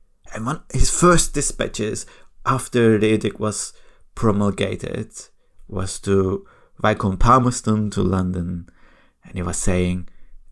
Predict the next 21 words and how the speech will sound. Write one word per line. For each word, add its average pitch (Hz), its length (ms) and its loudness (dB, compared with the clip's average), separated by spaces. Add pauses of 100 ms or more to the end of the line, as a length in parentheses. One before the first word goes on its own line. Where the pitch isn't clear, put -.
"This 107 260 -2
edict 98 300 0
should - 200 -4
serve 92 420 2
in 90 120 0
the 104 180 -2
interests 92 380 -4
of 90 100 -4
humanity." 95 680 -2 (800)
He 90 120 -10
was 92 380 -6 (460)
trying 117 340 2
to - 100 -8
position 120 600 4
the 104 100 4
Ottoman 95 380 -2
Empire 101 800 -4 (580)
alongside 104 880 2 (160)
the - 80 -14
civilized 95 1300 -2 (720)
actors 92 720 -6